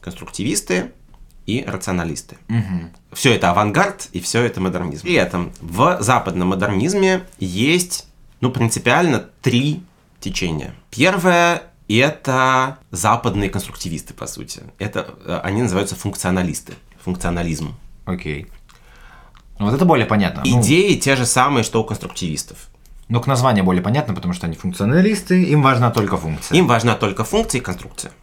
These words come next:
Speaker 2: Ну да.
Speaker 1: Да? Ну, то есть конструкция к функции примерно приравнивается.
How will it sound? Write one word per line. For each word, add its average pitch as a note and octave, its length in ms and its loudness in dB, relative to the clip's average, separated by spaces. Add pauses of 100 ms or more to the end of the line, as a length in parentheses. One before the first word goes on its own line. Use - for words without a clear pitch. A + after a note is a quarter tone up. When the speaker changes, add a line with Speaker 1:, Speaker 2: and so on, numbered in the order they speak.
(240)
Speaker 2:
Ну G#3 80 2
да. G2 140 4
Speaker 1:
Да? A#2 160 -2
Ну, F#2+ 180 -2
то G#2 60 -4
есть F#2 200 -4
конструкция G2+ 460 -4
к - 80 -10
функции D3 280 -2
примерно F2+ 360 0
приравнивается. D#2 800 -4